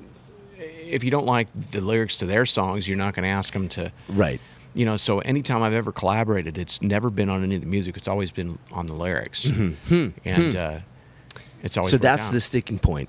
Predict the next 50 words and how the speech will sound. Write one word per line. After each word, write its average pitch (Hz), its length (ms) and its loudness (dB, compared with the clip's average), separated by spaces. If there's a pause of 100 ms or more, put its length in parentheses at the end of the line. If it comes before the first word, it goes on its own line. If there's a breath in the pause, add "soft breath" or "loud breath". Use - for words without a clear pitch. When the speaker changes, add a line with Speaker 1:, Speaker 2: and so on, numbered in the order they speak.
Speaker 2:
is, 101 280 2
is 104 200 2
the 101 60 0
lyric 90 320 2
Speaker 1:
I - 60 4
Speaker 2:
for 180 40 4
you. 190 60 2
Speaker 1:
wouldn't 202 180 0
say 165 180 0
it's 160 120 -2
a 110 40 -2
sticking 131 420 -2
point. 147 300 -2
I 113 40 2
would 117 120 2
just 120 160 0
say 117 200 2
it's, - 300 -4 (480)
the 107 60 -4
music 110 300 2
comes 98 200 0
easy 98 200 0
for 110 120 -6
me. 123 200 -2 (100)
Speaker 2:
Okay. 73 320 0 (680)
Speaker 1:
You 123 120 -2
know, 113 100 2
I 104 100 2
do 113 160 0
what 113 100 2
I 110 120 2
do, 107 480 2 (240)
and 107 220 2
then, 107 220 2
um, 104 320 0 (100)
and 107 220 2
then 107 80 2
I 104 120 2
go, 101 260 -2 (100)
"Oh 120 60 2
my 131 80 4
God, 151 180 4
I've 107 60 -4
got 98 220 -2
twenty 147 240 6
songs 156 320 2
here 127 100 2
with 127 80 2
no 135 140 4
lyrics." 165 420 -2